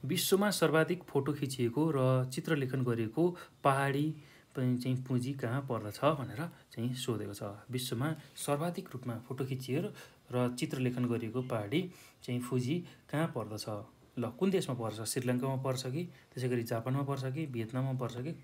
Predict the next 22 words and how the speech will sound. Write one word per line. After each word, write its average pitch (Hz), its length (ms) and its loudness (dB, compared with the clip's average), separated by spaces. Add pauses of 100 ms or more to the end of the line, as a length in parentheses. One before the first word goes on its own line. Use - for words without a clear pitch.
(400)
चाहिँ 127 140 -8
कोलम्बियामा 131 480 0
पर्छ? 110 280 -10 (280)
ल, 123 140 -6 (220)
यसको 135 240 -4
बारेमा 110 280 -4
हामीले 120 420 -4 (260)
चाहिँ 120 160 -4
लेख्नुपर्ने 104 460 -6
छ। - 80 -12 (460)
यसको 120 400 -6 (180)
राइट 131 200 2
एन्सर 113 200 -4
छान्नुपर्ने 107 520 -6
छ। - 100 -12 (720)
ल, 127 80 2
भन्नुहोस् 120 380 -2
त, 202 60 -4
सिक्सको - 480 -2
के 226 160 0
हुन्छ 127 220 2
त? 117 260 -6